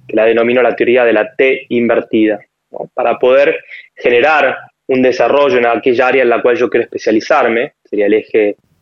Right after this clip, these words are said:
eh, vertical, tengo que tejer un eje horizontal, superfluo, diverso y amplio, que pueda sostener ese pilar ascendente, ¿no? En este lugar se puede comprender cómo hacer un curso de mindfulness, de yoga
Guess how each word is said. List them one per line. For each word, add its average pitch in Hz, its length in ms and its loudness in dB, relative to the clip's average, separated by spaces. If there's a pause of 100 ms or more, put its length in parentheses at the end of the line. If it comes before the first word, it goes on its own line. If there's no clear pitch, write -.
(580)
eh, 104 240 -4
vertical, 123 720 -2 (420)
tengo 123 180 0
que 117 120 0
tejer 120 540 -2 (260)
un 117 100 -4
eje 117 200 -2
horizontal, 113 640 0
superfluo, 120 680 -2
diverso 110 480 0
y 113 80 2
amplio, 120 480 -2 (320)
que - 100 -4
pueda 113 200 0
sostener 104 380 -4
ese 101 200 -4
pilar 104 240 -2
ascendente, 101 560 -8 (100)
¿no? 147 120 -8 (500)
En 117 80 2
este 117 260 0
lugar 123 300 2
se 120 140 -2
puede 120 220 2
comprender 117 540 0
cómo 127 480 -2 (280)
hacer 120 240 0
un 123 160 0
curso 131 340 0
de 113 80 2
mindfulness, 127 920 -2
de 120 140 2
yoga 127 640 0